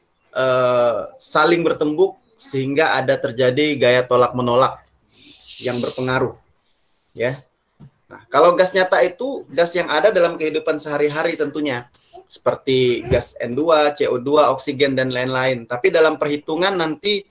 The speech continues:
kalau di-, disampaikan, dianggap ideal, maka dihitungnya berdasarkan rumus gas ideal ya. Nah, dianggap ideal ya. Tapi ini adalah gas-gas yang ada dalam kehidupan sehari-hari tentunya mengikuti kaidah,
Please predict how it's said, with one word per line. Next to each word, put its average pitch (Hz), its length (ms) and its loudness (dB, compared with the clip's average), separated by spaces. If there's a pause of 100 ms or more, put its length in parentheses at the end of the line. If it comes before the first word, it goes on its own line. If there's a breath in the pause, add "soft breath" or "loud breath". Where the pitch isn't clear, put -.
(360 loud breath)
kalau 147 240 6
di-, 143 640 0
disampaikan, 139 840 -2
dianggap 170 480 2
ideal, 175 540 2 (420)
maka 147 380 0
dihitungnya 135 500 -2
berdasarkan 135 720 -4 (300)
rumus 147 260 -2
gas - 220 -2
ideal 110 420 0
ya. 123 160 0 (800 soft breath)
Nah, - 320 -20 (960)
dianggap 120 480 0
ideal 120 420 2
ya. - 60 -8
Tapi 170 260 0
ini 196 80 0
adalah 151 320 4 (440)
gas-gas 143 520 0
yang 135 280 2
ada 131 320 2
dalam 127 240 2
kehidupan 127 320 -2
sehari-hari 127 480 2
tentunya 135 520 -2
mengikuti 127 640 -4
kaidah, 120 400 0